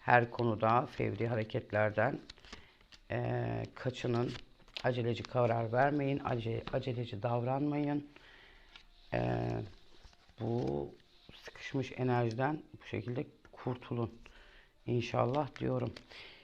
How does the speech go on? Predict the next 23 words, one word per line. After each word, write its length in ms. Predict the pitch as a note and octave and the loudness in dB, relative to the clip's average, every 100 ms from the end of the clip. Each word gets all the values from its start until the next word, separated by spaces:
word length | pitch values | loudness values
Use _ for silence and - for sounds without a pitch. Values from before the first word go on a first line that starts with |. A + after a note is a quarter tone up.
| - | -20
Şimdi 420 | - F3 D3+ C3+ | 2 6 6 4
burada 360 | D3 D3+ D#3 D3 | 0 0 0 2
diyor 220 | D#3+ D#3+ | 2 2
ki 220 | - C#3 A#2 - - - - - | 4 2 2 -6 -20 -20 -20 -10
boğaların 600 | C3+ D#3+ D#3 D#3 D3+ C#3 | 0 4 6 4 4 4
ge-, 260 | C3+ - | 2 0
şey 160 | - B2+ | -4 -4
pardon, 420 | - B2+ B2 A#2+ - | 2 2 2 -2 -4
ikizlerin 600 | A#2+ C#3 C3 C3+ D3 C#3+ - | -10 -6 -2 0 0 -2 0
genç 320 | C#3+ C3 - | 0 0 -2
kadınına 460 | - A2 A#2+ A#2 A#2+ | -6 -2 0 0 0
sesleniyor. 680 | - C3 - B2 B2 B2+ B2 - - - - - - - _ - | 0 -2 0 0 2 0 -2 -10 -18 -18 -18 -20 -20 -20 _ 2
Ee, 220 | C2+ C2+ | 4 4
ikizlerin 480 | - - C#3 C3+ C#3+ | 2 -2 2 2 2
ke-, 340 | - C#3 F2+ | 2 0 2
genç 260 | B2 D3 - | 2 2 2
kadının 320 | C3+ A#2 C3 | -2 0 0
kafası 560 | C3 D#3 - C3+ - - | 0 -6 -2 -2 -2 -4
karışık. 640 | C#3+ B2+ - B2 - - | 0 0 -2 -8 -10 -6
Burada 200 | C3 C#3+ | -2 0
tamamen 460 | D3+ D3 C#3+ C#3 - | 2 4 6 4 0
ilişkiden 600 | A#2 B2 - A2+ C3+ C3 | -2 -4 -4 0 4 6
bahsediyor. 640 | C3 B2+ - B2 A2+ B2+ | 4 4 0 -4 0 0